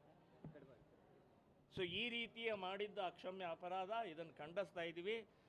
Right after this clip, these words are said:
ನಾವು ಕಮಿಷನರ್‌ಗೆ ಒಂದು ಮೆಮೊರಾಂಡಮ್ ಕೊಡ್ತಾ ಇದ್ದೀವಿ. ಇಬ್ಬರು ಸಸ್ಪೆಂಡ್ ಅಲ್ಲ, ಇದು ಭಾಳಷ್ಟು ಜನ ಇದ್ದಾರೆ, ಅವರೆಲ್ಲರೂ ಕೂಡ ಸಸ್ಪೆಂಡ್ ಆಗಬೇಕು ಅಂತನ್ನುವಂಥದ್ದಾಗ್ರೆ, ಮತ್ತು ಇಲ್ಲಿ ಕಿಮ್ಸಿನ ಅಧಿಕಾರಿಗಳಿಗೆ ನಾನು ಹೇಳ್ತಾ ಇದ್ದೀನಿ, ಇಮ್ಮಿಡಿಯೇಟ್, ಈಗಲೇ,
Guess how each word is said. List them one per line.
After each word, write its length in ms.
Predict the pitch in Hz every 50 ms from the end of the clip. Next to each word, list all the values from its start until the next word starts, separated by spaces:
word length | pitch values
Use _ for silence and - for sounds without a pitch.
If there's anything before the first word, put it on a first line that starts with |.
| - -
ನಾವು 640 | 113 113 131 160 196 214 220 208 185 170 175 170 -
ಕಮಿಷನರ್‌ಗೆ 1000 | - 160 170 214 247 233 - - 190 180 165 160 151 170 180 180 185 170 - 143
ಒಂದು 300 | 147 165 175 175 175 156
ಮೆಮೊರಾಂಡಮ್ 640 | 139 139 143 151 170 180 175 180 170 170 170 160
ಕೊಡ್ತಾ 300 | 139 160 151 147 - 160
ಇದ್ದೀವಿ. 360 | 151 147 151 180 202 185 143
ಇಬ್ಬರು 280 | 147 156 160 185 175 170
ಸಸ್ಪೆಂಡ್ 500 | - - 185 - - - 170 160 147 147
ಅಲ್ಲ, 180 | 143 147 170 208 226 233 - - - - - - - -
ಇದು 140 | 143 135
ಭಾಳಷ್ಟು 500 | 117 110 127 151 165 185 190 180 - 175
ಜನ 220 | 160 151 160 160 165
ಇದ್ದಾರೆ, 420 | 170 160 151 147 151 165 170 202 214
ಅವರೆಲ್ಲರೂ 680 | 185 151 139 135 135 139 147 165 180 190 214 226 220 190
ಕೂಡ 240 | - 170 165 160 185 185 165 151 - - - - - - -
ಸಸ್ಪೆಂಡ್ 460 | - 143 - - - 190 185 180 151
ಆಗಬೇಕು 480 | 147 165 175 156 151 160 151 - 156 156
ಅಂತನ್ನುವಂಥದ್ದಾಗ್ರೆ, 840 | 151 135 - 143 139 143 143 139 131 - 143 131 117 131 131 139 165
ಮತ್ತು 280 | 170 175 175 170 - 156
ಇಲ್ಲಿ 500 | 147 160 180 196 196 185 156 143 156 - - - - - - - - -
ಕಿಮ್ಸಿನ 460 | 156 170 180 175 - 190 185 175 175
ಅಧಿಕಾರಿಗಳಿಗೆ 840 | 170 165 160 147 143 139 151 - 180 175 175 175 156 156 151 147 147
ನಾನು 200 | 143 147 151 151
ಹೇಳ್ತಾ 300 | 156 156 151 - 156 147
ಇದ್ದೀನಿ, 300 | 143 139 165 180 202 208
ಇಮ್ಮಿಡಿಯೇಟ್, 720 | 170 139 143 165 170 190 190 180 156 202 226 226 214 - - - - - - - - - - - - - -
ಈಗಲೇ, 500 | 139 160 185 202 202 180 202 208 220